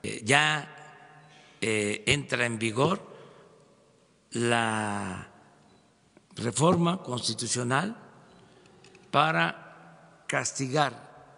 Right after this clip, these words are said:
a quienes cometan fraude electoral. Y ya es delito grave. Y ya existe la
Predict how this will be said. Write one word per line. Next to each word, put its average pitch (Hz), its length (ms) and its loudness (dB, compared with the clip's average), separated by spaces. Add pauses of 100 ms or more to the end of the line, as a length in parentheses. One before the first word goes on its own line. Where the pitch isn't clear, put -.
(920)
a 120 340 2
quienes 139 280 -2
cometan 131 460 -4
fraude 117 360 -2
electoral. 98 480 -8 (960)
Y 120 80 -4
ya 147 120 4
es 131 120 0
delito 131 380 0
grave. 107 340 -2 (960)
Y 123 120 -4
ya 160 100 2
existe 175 680 0 (680)
la 113 760 -4